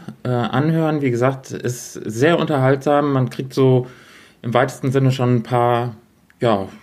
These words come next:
ganz interessante Storys aus dem Leben der Schönen und Reichen geboten.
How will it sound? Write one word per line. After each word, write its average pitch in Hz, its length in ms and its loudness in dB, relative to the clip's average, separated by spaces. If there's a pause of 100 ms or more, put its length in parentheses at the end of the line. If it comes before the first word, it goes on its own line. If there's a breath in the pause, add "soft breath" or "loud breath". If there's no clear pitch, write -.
(120)
ganz 131 400 -2
interessante 131 500 -2
Storys 139 580 0
aus - 380 -4
dem 113 460 0 (540 loud breath)
Leben 131 380 2
der 120 120 2
Schönen 131 360 2
und 107 200 0
Reichen 135 340 0
geboten. 147 600 0